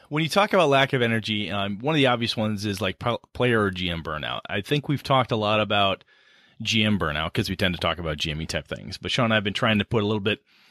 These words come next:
more focus on certain aspects in our player series about players. And I know that my players at a certain point will be like, "I am D and D'd out." You know, "Hey, we're gonna start a new campaign. What are you thinking?"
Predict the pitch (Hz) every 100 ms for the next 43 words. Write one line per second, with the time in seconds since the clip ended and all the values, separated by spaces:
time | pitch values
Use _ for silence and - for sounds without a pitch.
0 | - 123 117 123 117 113 101 - - -
1 | 123 117 113 - 139 107 - 139 - 107
2 | 117 92 92 107 82 - - 104 - 220
3 | 127 - - - - - _ - 139 131
4 | 120 113 131 165 156 120 113 113 101 -
5 | _ _ _ _ - 113 135 175 131 110
6 | 107 104 104 98 117 98 95 98 98 101
7 | 98 104 101 95 - _ _ _ _ -
8 | 127 175 175 139 139 131 117 110 80 65
9 | - - _ _ _ 107 90 85 170 226
10 | 165 165 170 175 180 180 170 196 208 151
11 | 185 180 196 143